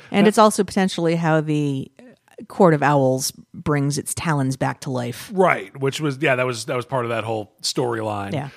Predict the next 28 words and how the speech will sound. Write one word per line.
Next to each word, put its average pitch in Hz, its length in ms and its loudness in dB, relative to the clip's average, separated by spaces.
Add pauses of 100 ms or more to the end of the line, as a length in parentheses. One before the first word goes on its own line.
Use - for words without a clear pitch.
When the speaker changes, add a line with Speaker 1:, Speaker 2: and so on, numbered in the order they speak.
(240)
Speaker 2:
But 233 140 -4
yeah, 226 80 2
we 202 140 -2
get 170 160 -4
that, 220 440 0 (320)
but 180 140 2
then 165 600 -4
the, 185 300 -10
even 233 180 0
with 226 220 2
these, 202 460 -2
Batman 190 720 2
is 160 180 2
somehow 180 340 4 (180)
drilling 180 440 2
in 156 220 -6
the 147 180 0
earth 160 240 4
for 196 120 0
something, 190 560 2
and 139 180 2
nth 156 320 -4
metal 170 340 6
is 127 100 2
supposed 143 380 0
to 147 40 -8
be 131 120 0
Thanagarian, 170 920 4